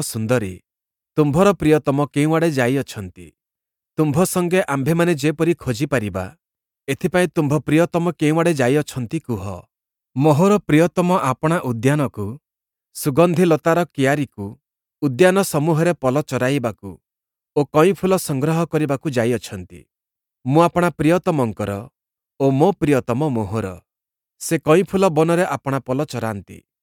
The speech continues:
ହେ ମୋହର ପ୍ରିୟେ, ତୁମ୍ଭେ ତିର୍ସା ପରି ସୁନ୍ଦରୀ,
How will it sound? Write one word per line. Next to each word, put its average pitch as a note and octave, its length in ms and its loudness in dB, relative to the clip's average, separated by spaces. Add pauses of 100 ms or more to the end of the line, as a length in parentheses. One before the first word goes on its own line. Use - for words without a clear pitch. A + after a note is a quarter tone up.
(440)
ହେ C#3 120 2
ମୋହର C3+ 400 2
ପ୍ରିୟେ, G2+ 340 -6 (640)
ତୁମ୍ଭେ D3+ 220 2
ତିର୍ସା D3 420 -2
ପରି F3 220 -4
ସୁନ୍ଦରୀ, A2+ 500 -4